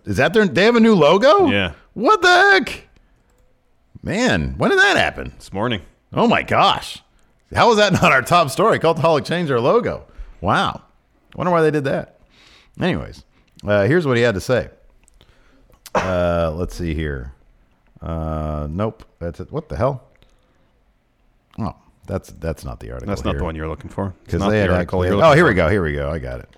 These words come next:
Speaker 1: All right, here it is. News brief. There we go. He says, uh, "I'm just so over." Oh, here we go. "I really want to qualify this point before I make it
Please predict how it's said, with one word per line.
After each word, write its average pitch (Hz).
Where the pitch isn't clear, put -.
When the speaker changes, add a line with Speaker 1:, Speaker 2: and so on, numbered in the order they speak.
Speaker 1:
All 71
right, 65
here 71
it 64
is. 64
News 151
brief. 101
There 71
we 60
go. 60
He 90
says, 85
uh, 76
"I'm 135
just 208
so 190
over." 95
Oh, 101
here 95
we 85
go. 71
"I 110
really 220
want 220
to 156
qualify 139
this 92
point 107
before 127
I 117
make 123
it -